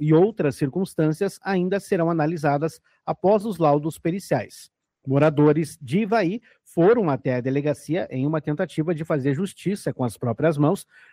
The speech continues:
mas a situação foi controlada pela polícia.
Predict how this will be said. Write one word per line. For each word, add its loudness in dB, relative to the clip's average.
mas 2
a 0
situação -2
foi 2
controlada 2
pela -2
polícia. -4